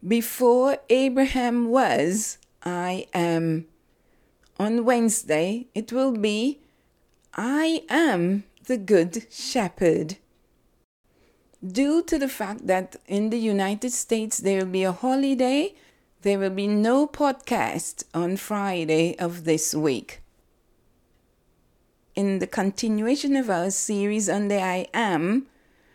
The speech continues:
we will look at "Before Abraham was, I am."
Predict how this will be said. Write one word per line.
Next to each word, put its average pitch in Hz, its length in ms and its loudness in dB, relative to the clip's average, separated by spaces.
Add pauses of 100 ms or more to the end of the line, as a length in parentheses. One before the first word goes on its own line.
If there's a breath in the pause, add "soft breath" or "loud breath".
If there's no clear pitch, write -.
(320 soft breath)
we 277 160 0
will 381 160 2
look 262 240 2
at 233 360 0 (420)
"Before 269 880 4 (120)
Abraham 247 720 2
was, 185 680 0 (380)
I 180 520 -6
am." 160 540 -2